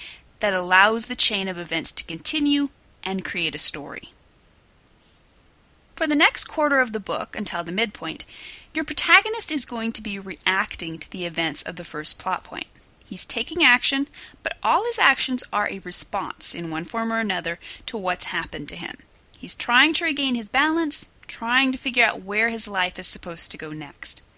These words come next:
In my medieval novel, Behold the Dawn, the characters spend this part of the book on the run from the bishop who wants them dead. In Brent Weeks's The Way of Shadows, the protagonist spends years reacting to the orders of his master. In Ben-Hur,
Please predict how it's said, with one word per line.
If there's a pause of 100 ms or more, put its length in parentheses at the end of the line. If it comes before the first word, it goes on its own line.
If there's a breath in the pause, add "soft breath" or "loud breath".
(140)
In
my
medieval
novel,
Behold
the
Dawn, (360 loud breath)
the
characters
spend
this
part
of
the
book
on
the
run
from
the
bishop
who
wants
them
dead. (500)
In
Brent
Weeks's
The
Way
of
Shadows, (460 loud breath)
the
protagonist
spends
years
reacting
to
the
orders
of
his
master. (600)
In
Ben-Hur,